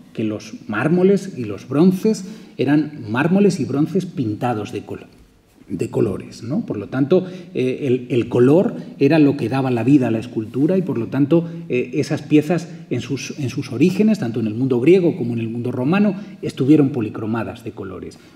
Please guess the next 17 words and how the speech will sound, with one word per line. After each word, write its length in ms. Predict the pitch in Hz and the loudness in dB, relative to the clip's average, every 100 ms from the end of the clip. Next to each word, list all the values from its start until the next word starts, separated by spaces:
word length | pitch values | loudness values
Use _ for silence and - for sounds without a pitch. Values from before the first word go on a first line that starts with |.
| - | -6
con 220 | 113 120 - - | -4 -4 -8 -4
una 220 | 196 185 160 | 4 4 6
gama 280 | 180 160 | 6 4
mayor 480 | 123 123 123 175 180 | 4 2 6 6 6
o 60 | 139 | 6
menor, 540 | 120 127 180 208 208 | 6 6 8 6 2
con, 500 | 139 131 123 123 - | -2 -2 -2 -6 -8
con, 300 | - 120 117 | -4 -2 -4
con 160 | 120 117 | -6 -8
colores 380 | 123 117 131 120 | -4 0 0 0
más 180 | 113 - | -4 2
puros, 360 | 185 220 196 | 6 8 6
con, 380 | - 120 117 120 | 2 -2 -2 -4
con 160 | 120 113 | -8 -8
colores 380 | 117 123 120 | -6 -4 -4
menos 320 | 117 123 113 - | -2 -2 -2 0
puros. 420 | - 202 190 | 4 6 6